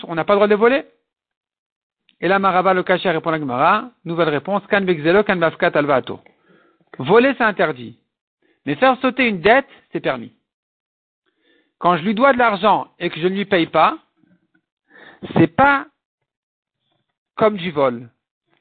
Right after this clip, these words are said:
C'est un degré en dessous. C'est faire sauter une dette,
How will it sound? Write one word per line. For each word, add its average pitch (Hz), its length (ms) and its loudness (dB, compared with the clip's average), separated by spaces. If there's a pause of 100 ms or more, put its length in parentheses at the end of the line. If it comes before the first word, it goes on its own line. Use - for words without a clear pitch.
(520)
C'est 180 420 0
un 240 120 0
degré 233 260 -2
en 240 160 4
dessous. - 240 -8 (800)
C'est - 80 0
faire 208 240 0
sauter 202 240 0
une 160 140 0
dette, 160 280 0